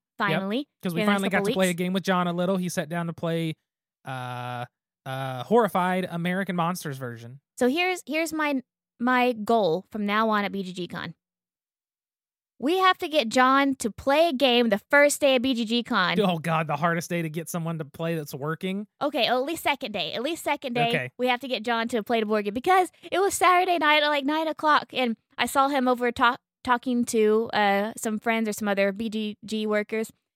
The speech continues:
Speaker 1: And I go say, "Hey, do you wanna play a game?" He says, "Yes." And it was his first game of the con. Oh, my goodness. Saturday
Speaker 2: He
Speaker 1: night.
Speaker 2: Yep.
Speaker 1: He
Speaker 2: They work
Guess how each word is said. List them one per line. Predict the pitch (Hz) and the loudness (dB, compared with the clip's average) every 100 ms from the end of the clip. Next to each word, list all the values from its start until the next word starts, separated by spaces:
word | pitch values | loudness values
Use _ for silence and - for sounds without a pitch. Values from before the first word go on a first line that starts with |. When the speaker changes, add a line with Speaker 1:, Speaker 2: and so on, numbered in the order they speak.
| _ _ | _ _
Speaker 1:
And | 240 | 2
I | |
go | 269 | 2
say, | 269 277 | 2 0
"Hey, | 330 359 | 0 0
do | |
you | 311 | 0
wanna | 330 294 | 0 0
play | 320 294 | 0 0
a | |
game?" | 240 294 381 - _ - | 2 0 0 -6 _ -6
He | 269 | -4
says, | 247 226 | -2 -2
"Yes." | 254 453 311 - - | 2 2 2 -2 -10
And | 339 | 0
it | 523 | 2
was | 466 | 4
his | 440 403 | 0 4
first | 480 466 - | 4 4 4
game | 466 466 | 2 4
of | 466 | 0
the | 427 | 0
con. | 466 480 480 466 320 - _ | 6 8 8 6 4 -6 _
Oh, | 403 480 453 | 2 4 4
my | 453 440 | 4 4
goodness. | 427 453 440 370 | 2 2 0 -2
Saturday | - 415 440 453 440 | 2 4 6 4 2
Speaker 2:
He | 440 | 0
Speaker 1:
night. | 440 440 403 - _ | 2 2 2 0 _
Speaker 2:
Yep. | 135 151 170 | -6 -4 -4
Speaker 1:
He | 160 | -4
Speaker 2:
They | 165 180 196 | 0 0 0
work | 170 220 196 | 2 2 0